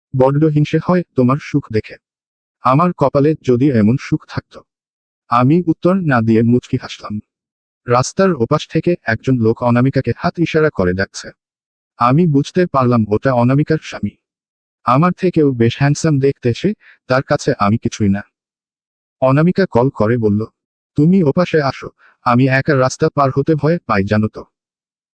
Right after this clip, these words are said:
ওর বর কি বলল জানি না, তবে অনামিকার মুখ দেখে মনে হলো ওর বর আসবে না বলেছে। আমি অনামিকাকে বললাম,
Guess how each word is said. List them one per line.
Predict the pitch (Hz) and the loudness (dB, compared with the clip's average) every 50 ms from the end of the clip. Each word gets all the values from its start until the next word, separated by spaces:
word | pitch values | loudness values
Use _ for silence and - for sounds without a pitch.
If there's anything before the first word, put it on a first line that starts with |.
| _ _ _ _ _ _ - | _ _ _ _ _ _ 0
ওর | 160 165 170 156 | 2 2 2 2
বর | 143 143 160 170 | 2 2 2 0
কি | - - 175 165 | 0 0 0 2
বলল | 143 127 123 123 135 139 127 | 2 2 2 2 2 2 0
জানি | - - 117 113 123 131 | 0 0 2 2 2 2
না, | 117 120 147 - _ - - _ _ _ | 0 0 -2 -6 _ -20 -20 _ _ _
তবে | - 131 135 147 135 | 0 2 2 4 4
অনামিকার | 120 123 135 147 160 - 185 185 175 | 4 2 2 2 2 2 0 0 2
মুখ | 147 135 135 - - | 2 2 0 0 0
দেখে | 117 113 - - 139 | -2 -2 0 0 0
মনে | 117 110 104 101 110 | 2 2 2 2 2
হলো | 120 127 127 151 190 - | 0 2 2 2 2 0
ওর | - 139 123 | 0 -2 0
বর | 117 110 110 120 | 0 0 2 2
আসবে | 123 131 - - 156 147 | 0 -2 -4 -2 0 0
না | 127 117 110 | 2 2 2
বলেছে। | 104 104 101 - - - - - _ _ _ _ _ _ _ _ _ _ _ _ _ _ _ _ _ _ _ | 0 0 -2 -4 -6 -14 -16 -20 _ _ _ _ _ _ _ _ _ _ _ _ _ _ _ _ _ _ _
আমি | - 120 127 131 151 180 165 | 0 2 2 4 4 4 2
অনামিকাকে | 135 120 123 127 135 135 - 131 - 131 123 | 2 2 2 2 2 0 0 0 0 0 0
বললাম, | 110 107 107 107 107 107 107 | 2 0 0 0 -2 -4 -6